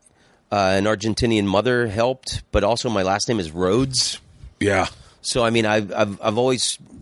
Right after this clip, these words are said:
Speaker 1: I've always wanted to travel. I mean, I remember I read On the Road by Jack Kerouac when I was in high school, and that is what made me move to San Francisco when I was twenty-two. Uh, so I've, I've, I've always,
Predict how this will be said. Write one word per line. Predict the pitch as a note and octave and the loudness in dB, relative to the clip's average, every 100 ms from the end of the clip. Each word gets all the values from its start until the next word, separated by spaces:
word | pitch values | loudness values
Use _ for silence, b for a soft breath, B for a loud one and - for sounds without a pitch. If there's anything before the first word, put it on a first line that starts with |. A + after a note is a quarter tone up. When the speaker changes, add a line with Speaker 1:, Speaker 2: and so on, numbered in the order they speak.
| - - | -20 -12
Speaker 1:
I've | A2 | -4
always | A2+ C#3+ B2+ | -2 -2 0
wanted | C3+ A2+ | 0 0
to | G#2 | -4
travel. | - A2+ A2+ A2+ A2+ A2 b b b - | 0 0 2 2 0 -2 b b b -8
I | |
mean, | A2 A#2+ | -2 0
I | |
remember | B2 D#3 C3+ | 2 2 0
I | |
read | A2+ B2+ A2 G2+ G2+ _ b b _ _ | 0 0 -2 -10 -20 _ b b _ _
On | G#2+ A#2+ | 0 2
the | A2 | 2
Road | G#2+ A2 G#2+ G#2 F#2+ | 2 2 2 0 -2
by | F2+ | -2
Jack | F2 G2+ F#2 | 0 0 0
Kerouac | - G#2 G2 G2 F#2 | 0 2 2 2 0
when | - F#2 | 0 0
I | |
was | F2+ F2 | 0 -2
in | E2+ | -2
high | F#2 | -2
school, | F2+ - F#2+ F2+ F2+ - b b - | -2 -2 0 0 -2 -8 b b -8
and | F#2 | -2
that | G#2+ G#2+ - | 0 -2 -4
is | G#2+ | -6
what | F#2+ E2 | -2 0
made | F#2+ G2 | 0 0
me | F#2 F#2+ | 0 2
move | F#2+ F#2 | 0 -2
to | - | -4
San | F2 G2+ E2+ | -2 -2 -2
Francisco | E2 - F2+ G2+ F2 | -4 -4 -4 0 0
when | F2 | 0
I | D#2 | -2
was | D2+ | -4
twenty-two. | - F#2 E2 - G2+ F#2 F2 F#2+ b b b b _ _ | -4 -4 -4 -4 -2 0 -2 -6 b b b b _ _
Uh, | F#2 F2+ E2+ E2+ E2+ E2+ - b b | 0 2 4 2 2 0 -4 b b
so | - C3 | -2 -2
I've, | B2+ B2 | -2 -2
I've, | C3 A#2+ | -2 0
I've | C#3 | 0
always, | D#3+ F#3 - - | 2 0 0 -6